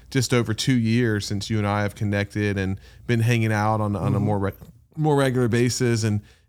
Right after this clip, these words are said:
Speaker 1: and knowing you now, it's like, wow, man, like, what I get to, what I get to see and witness now as a man just as passionate,
Speaker 2: Yep.
Speaker 1: um, but just surrendered, you know?
Speaker 2: Yeah.
Speaker 1: And it's just an incredible thing. And so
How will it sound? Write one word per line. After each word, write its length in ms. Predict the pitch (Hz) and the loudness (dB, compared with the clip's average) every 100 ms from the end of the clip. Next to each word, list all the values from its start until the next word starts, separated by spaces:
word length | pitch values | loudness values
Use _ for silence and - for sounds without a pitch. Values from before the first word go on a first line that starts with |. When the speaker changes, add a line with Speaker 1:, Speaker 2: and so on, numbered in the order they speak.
| - | -2
Speaker 1:
and 160 | 113 | 2
knowing 320 | 117 131 135 123 | 4 4 2 2
you 140 | 113 | 2
now, 640 | 107 107 123 160 117 107 | 2 2 2 2 2 0
it's 160 | 104 - | -2 -2
like, 180 | 98 65 | -4 -4
wow, 400 | 107 139 139 120 | -4 -2 0 0
man, 240 | 117 117 | 0 0
like, 160 | 113 107 | -2 -2
what 140 | 117 | 0
I 100 | 131 | 0
get 200 | 147 - | -2 -2
to, 260 | 113 107 - | -2 -2 -4
what 160 | 104 | -2
I 140 | 110 175 | 0 0
get 160 | 190 | -2
to 100 | 110 | -4
see 400 | 107 - 107 104 | -4 -2 0 0
and 100 | 104 107 | 0 0
witness 340 | 113 101 95 | 0 -2 -2
now 360 | 107 117 156 117 | 0 0 2 0
as 100 | 104 | 0
a 80 | 104 | 0
man 420 | 104 107 104 101 | 0 0 -2 -4
just 300 | 117 202 - | -4 -2 -2
as 100 | 143 | -2
passionate, 600 | 117 131 127 - 92 95 - - _ - | -2 0 0 -2 -4 -4 -6 -20 _ -8
Speaker 2:
Yep. 360 | 117 131 - 117 | -4 -4 -4 -2
Speaker 1:
um, 340 | 113 107 110 | 0 0 0
but 180 | 120 110 | 0 0
just 380 | 120 110 - - | -2 0 -2 -2
surrendered, 760 | 110 101 135 123 101 82 85 | 0 2 2 2 0 -4 -6
you 140 | 85 107 | -4 -2
know? 220 | 110 135 | 0 0
Speaker 2:
Yeah. 80 | 120 | 0
Speaker 1:
And 80 | 117 | -2
it's 160 | 110 | 0
just 220 | 143 - | -2 0
an 80 | 120 | 0
incredible 600 | 110 101 - 127 123 113 | -2 -2 0 0 2 -2
thing. 380 | 107 127 123 107 | -2 -2 0 0
And 120 | 107 | -2
so 280 | - 110 | 0 0